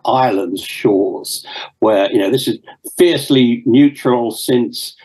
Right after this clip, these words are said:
you know, the creation of the Irish state in nineteen twenty-two. It's now beginning to ask itself,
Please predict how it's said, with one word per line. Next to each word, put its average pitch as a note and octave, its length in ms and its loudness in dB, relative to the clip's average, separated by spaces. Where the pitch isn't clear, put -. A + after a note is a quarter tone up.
you A#2+ 100 0
know, G#2+ 60 0
the G#2+ 80 0
creation A#2+ 540 0
of G2+ 100 -2
the A2+ 100 0
Irish A2 320 -2
state G#2 240 -2
in G2 120 0
nineteen G#2 300 -4
twenty-two. D3 880 0
It's - 140 -6
now D3 320 2
beginning A#2+ 400 0
to A2+ 180 0
ask G#2+ 300 -6
itself, - 440 -4